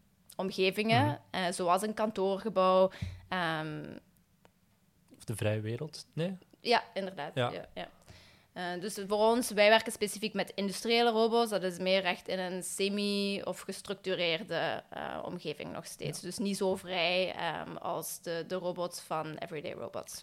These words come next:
Speaker 2: Want met hoeveel mensen is Intrinsic nu?
Speaker 1: Ja, ongeveer tweehonderd nu.
Speaker 2: Oké.
Speaker 1: Ja.
Speaker 2: Ja, damn. En nog altijd, ja, in, in beta, wat is dan zo de volgende stap? Wanneer gaat het uit beta gaan? Wanneer ga je zeggen, "Want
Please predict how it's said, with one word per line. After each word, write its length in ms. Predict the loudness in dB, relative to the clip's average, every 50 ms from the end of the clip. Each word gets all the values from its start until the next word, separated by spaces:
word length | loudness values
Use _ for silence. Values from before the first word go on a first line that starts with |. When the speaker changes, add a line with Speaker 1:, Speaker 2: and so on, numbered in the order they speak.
| -10 -6
Speaker 2:
Want 180 | -4 -4 -2 2
met 100 | 4 4
hoeveel 180 | 6 6 6
mensen 300 | 4 2 2 2 0 0
is 220 | 0 2 0 0 2
Intrinsic 500 | 2 2 2 2 2 2 2 0 0 0
nu? 160 | 0 0 -2 -4 -10 _ -20 -20 -20 _ _ _ -2
Speaker 1:
Ja, 480 | 2 4 6 8 10 10 10 10 8 6
ongeveer 400 | 4 2 2 2 2 0 0 0
tweehonderd 640 | -2 -2 -2 -2 -2 -4 -6 -8 -10 -10 -10 -4
nu. 60 | -2 0
Speaker 2:
Oké. 200 | 0 0 0 -2
Speaker 1:
Ja. 200 | -2 -2 -2 -4 -6 -10 -18 -10
Speaker 2:
Ja, 280 | -4 -2 -2 -2 -2 -4 _ _ _ -12
damn. 340 | -10 -8 -8 -8 -8 -10 -8 -8 -8 -8 -8 -14 -16 -10 -2
En 140 | 2 4 4
nog 160 | 4 4 4
altijd, 300 | 6 4 4 4 4 6
ja, 220 | 8 8 8 8 8
in, 140 | 4 2
in 180 | 4 4 4 6
beta, 260 | 6 6 6 6 6
wat 100 | 6 6
is 60 | 6
dan 200 | 6 4 4 4
zo 120 | 2 2 2
de 100 | 2 2
volgende 260 | 2 2 4 4 4
stap? 200 | 4 2 0 2
Wanneer 180 | 2 4 4 6
gaat 220 | 6 6 4 2
het 80 | -2 -12 _ _
uit 260 | 6 6 6 6 6
beta 240 | 4 4 4 4 4
gaan? 80 | 4 4
Wanneer 180 | 4 6 6 8
ga 60 | 8
je 100 | 8 8
zeggen, 300 | 6 4 2 2 2 0
"Want 160 | 0 -2 -4